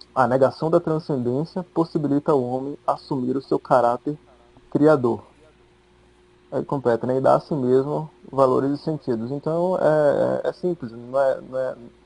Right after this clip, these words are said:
não funciona assim, ah, né, acabou, não, negamos a metafísica, então o fundamento não é nada. Não, o ser humano ele coloca o fundamento em qualquer outra coisa, entendeu? E aí, claro, as, as respostas são diversas,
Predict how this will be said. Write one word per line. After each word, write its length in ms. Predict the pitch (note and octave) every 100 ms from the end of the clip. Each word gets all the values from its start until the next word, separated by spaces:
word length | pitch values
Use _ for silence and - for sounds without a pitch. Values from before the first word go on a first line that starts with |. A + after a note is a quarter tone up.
| _ _
não 80 | D3
funciona 400 | C3+ D#3 D3 C#3
assim, 260 | C3 - A#2
ah, 180 | A#2+ A#2+ - _ _ _ _ _
né, 320 | - A2+ A2+ A2+ - _ _ _ _ _ _ _ _ _ _ _ _ _ _ _ _ _ _
acabou, 520 | - - C#3 B2+ D3 D#3
não, 460 | C#3 C#3 C3+ B2+ G#2+ -
negamos 400 | C3+ C3+ C3+ D3
a 60 | D3+
metafísica, 760 | C3+ C3 B2+ B2+ C#3 C#3 C#3 C3
então 300 | C3+ C3 C3
o 520 | C3 C3 B2+ B2 - -
fundamento 400 | C#3+ C3 C3 C3
não 80 | C3
é 40 |
nada. 240 | A#2+ A2+
Não, 200 | C3 D#3+
o 40 | A2+ -
ser 140 | B2+ B2
humano 220 | B2 C3+
ele 80 | C#3
coloca 300 | C3 C3+ -
o 40 | -
fundamento 460 | D#3+ C3 B2 C#3+
em 20 | -
qualquer 240 | C#3 -
outra 200 | E3 -
coisa, 320 | - D3 C#3 A2+ _ _ _ -
entendeu? 380 | B2 B2 C3+ F3+
E 40 |
aí, 220 | G3+ F#3+ A3
claro, 280 | - F#3+ -
as, 200 | - A2+ A2+ - - _ -
as 120 | A#2
respostas 380 | - C3 B2 -
são 120 | C#3+
diversas, 540 | D3 D3 C#3+ - -